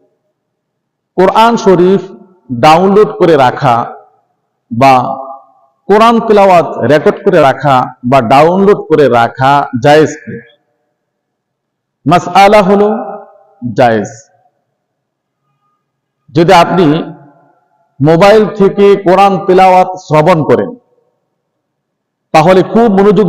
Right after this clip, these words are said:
দিয়ে শ্রবণ করতে হবে, কারণ কোরআন তেলাওয়াত একটি স্বতন্ত্র ইবাদত। আল্লাহ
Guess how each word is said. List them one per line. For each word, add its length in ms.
দিয়ে 180
শ্রবণ 400
করতে 300
হবে, 240
কারণ 260
কোরআন 400
তেলাওয়াত 580
একটি 220
স্বতন্ত্র 520
ইবাদত। 520
আল্লাহ 260